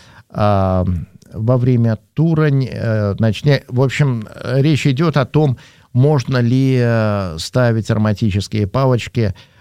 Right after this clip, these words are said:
в, э, буддийских святилищах. Насколько я понимаю, речь идёт о буддийских.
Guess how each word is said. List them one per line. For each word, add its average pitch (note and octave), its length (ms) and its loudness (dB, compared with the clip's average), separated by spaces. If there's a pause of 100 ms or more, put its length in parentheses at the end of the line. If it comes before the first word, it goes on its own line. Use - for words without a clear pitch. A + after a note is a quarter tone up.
(100)
в, F#2 240 -2
э, G#2 920 0
буддийских A2+ 540 -2
святилищах. E3+ 760 -2 (400)
Насколько A#2+ 440 0
я G2+ 40 -2
понимаю, A2 400 2
речь G#2+ 220 -2
идёт G#2+ 260 -2
о G2+ 40 2
буддийских. C3+ 680 -2